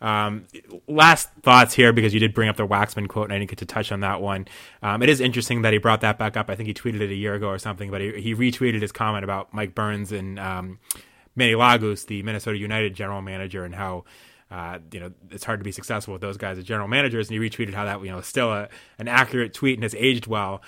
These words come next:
Um, and there were some responses there in which he basically, you know, said other agents feel the same way and don't like dealing with, with Mike Burns. Um, and it was, <laughs> when he was asked who, he said everyone. Um, now, you know, I've talked about this before from, from my experience. Obviously, I haven't,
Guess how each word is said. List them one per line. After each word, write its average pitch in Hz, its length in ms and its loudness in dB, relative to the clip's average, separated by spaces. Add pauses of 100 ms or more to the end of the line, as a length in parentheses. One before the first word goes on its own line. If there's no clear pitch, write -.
(280)
Um, 98 260 -10
and 107 100 -8
there 113 60 -2
were 110 100 -2
some 107 320 -8
responses 117 600 -4
there 104 240 -2
in 104 80 -8
which 107 160 -6
he 101 160 -6
basically, 101 580 -8
you 98 120 -14
know, 90 140 -12 (120)
said 110 160 -4
other 139 240 2
agents 120 340 0
feel 123 180 0
the 113 80 -4
same 110 240 -6
way 107 200 -4
and 101 80 -8
don't 104 160 -8
like 95 180 -10
dealing 101 240 -6
with, 92 180 -10 (200)
with - 160 -16
Mike 95 160 -8
Burns. 143 420 0 (360)
Um, 101 260 -4
and - 20 -10
it 110 60 -6
was, 110 100 -6
<laughs> 123 160 -2
when 127 140 -4
he 135 60 2
was 120 120 0
asked 120 280 2
who, 147 220 4
he 127 140 4
said 107 220 -2
everyone. 139 640 0 (440)
Um, 110 400 -2
now, 110 360 -2 (160)
you 117 100 -8
know, 101 120 -10 (280)
I've 113 100 -10
talked 135 180 0
about 127 120 -2
this 110 100 -14
before 107 360 -4
from, 98 340 -10
from 107 140 -14
my 101 80 -8
experience. 101 280 -12
Obviously, 110 380 -6
I 98 60 -6
haven't, 113 400 -4